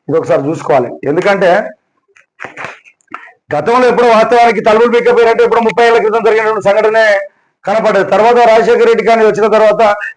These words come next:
ఈ వ్యవస్థ అసలు కనపడలేదు. ఇంకా కేసీఆర్ వ్యవస్థలో అలాంటి సందర్భం రాకుండా పోయింది. కానీ ఇప్పుడు అది పునరావృతం అవుతుందని చెప్పేసి అంటారు. ఇంకోటి, సభకు ఇచ్చే గౌరవం ఇదేనా అని చెప్పేసి పెద్ద హెడ్‌లైన్ తోటి, పెద్ద పెద్ద అక్షరాలతో రాసిండు. ఇది ఒకసారి చూద్దాం. ప్రజాస్వామ్యం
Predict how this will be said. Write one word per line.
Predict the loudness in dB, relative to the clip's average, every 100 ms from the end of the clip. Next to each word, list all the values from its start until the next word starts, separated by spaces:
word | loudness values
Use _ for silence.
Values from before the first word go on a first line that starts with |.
| -2
ఈ |
వ్యవస్థ | 0 2 2 2
అసలు | 2 0
కనపడలేదు. | 0 0 0 2 2 0
ఇంకా | -2
కేసీఆర్ | 0 0 2 2
వ్యవస్థలో | 2 2 2
అలాంటి | 2 2 0
సందర్భం | 0 0 0 2
రాకుండా | 2 0 -2
పోయింది. | 0 0 0 -4 -12 -18 -6 -2
కానీ | 0
ఇప్పుడు | 2 0
అది | 0
పునరావృతం | 0 2 2 2 2
అవుతుందని | 2 0 -2 -4
చెప్పేసి | -4 -4 -6
అంటారు. | -4 -4 -4 -10 -14 -8
ఇంకోటి, | -2 0 0
సభకు | 0 2 2 2
ఇచ్చే | 0 0 2 2
గౌరవం | 2 2
ఇదేనా | 2 2
అని | 2 0
చెప్పేసి | -2 -4 -6 -10 -16 _
పెద్ద | -2 2
హెడ్‌లైన్ | 2 2 2 0 0
తోటి, | -2
పెద్ద | -2 -2
పెద్ద | 0 -2
అక్షరాలతో | -2 -2 -2 -2
రాసిండు. | -4 -4 -6 -8 -12 -20 -14 -4
ఇది | -4
ఒకసారి | -2 -4
చూద్దాం. | -4 -6 -6 -10 _ -18 -16 -16 -20 _ -20 _ _ _ _ _ _ _ _ _ _ -20 _ -20 -20 _ -6
ప్రజాస్వామ్యం | -4 0 0 2 2 2 0